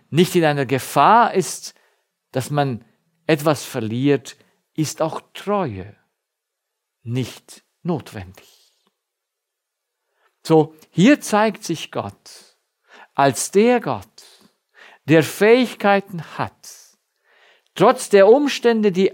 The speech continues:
aufgetreten sind in seinem Universum. Er kann gegenüber dem Sünder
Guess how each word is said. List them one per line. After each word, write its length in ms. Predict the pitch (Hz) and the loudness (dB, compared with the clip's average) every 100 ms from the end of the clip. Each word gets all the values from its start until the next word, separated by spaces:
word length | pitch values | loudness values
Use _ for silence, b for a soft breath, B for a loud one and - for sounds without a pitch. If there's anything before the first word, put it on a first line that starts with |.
| - - _ - | -6 -20 _ 2
aufgetreten 800 | 214 262 - 196 - 160 156 135 | 4 4 0 -4 0 -2 -4 -12
sind 480 | - 151 185 208 170 | -2 0 0 -2 -8
in 80 | |
seinem 400 | 139 143 147 151 | -8 -4 -4 -6
Universum. 720 | 143 139 123 104 90 - - _ _ _ _ _ _ _ _ _ _ _ _ _ _ | -10 -14 -14 -14 -14 -18 -20 _ _ _ _ _ _ _ _ _ _ _ _ _ _
Er 100 | 113 - | -16 -12
kann 380 | - 147 185 | -4 -2 0
gegenüber 560 | 185 185 180 175 180 - | 0 -2 -2 -4 -4 -6
dem 240 | 160 175 | -6 -8
Sünder 640 | 156 - 180 127 101 98 | -8 -8 -8 -8 -10 -14